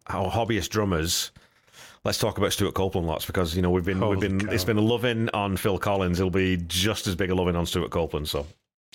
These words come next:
Speaker 2: Without a doubt. Without a doubt, yeah. One of the best drummers, period. End of story.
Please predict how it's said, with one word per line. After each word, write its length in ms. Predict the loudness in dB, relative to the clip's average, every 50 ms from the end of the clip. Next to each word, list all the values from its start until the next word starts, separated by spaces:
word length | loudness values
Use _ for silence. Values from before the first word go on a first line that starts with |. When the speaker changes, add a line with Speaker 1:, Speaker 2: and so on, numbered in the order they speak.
| -20 _ _ 0
Speaker 2:
Without 460 | 0 0 0 0 -2 -2 0 0 0
a 60 | 0 -2
doubt. 300 | -2 -2 -2 -4 -6 _ _ _ _ -4
Without 300 | -2 0 2 2 2 2
a 40 | 2
doubt, 280 | 0 0 0 0 0 -2
yeah. 140 | -2 -4 -4
One 240 | -2 -2 -2 0 0
of 80 | 0
the 60 | 0 0
best 220 | 0 -2 -2 -2
drummers, 440 | -2 0 0 0 0 0 -2 -4 -6 _ _ _ _ -10
period. 300 | -4 -2 -2 -2 -2 -4 _ _ _ -20 _ _ _ _ _ _ _ _ _ -4
End 160 | -2 0 0
of 80 | 0 -2
story. 240 | 0 -2 -2 -4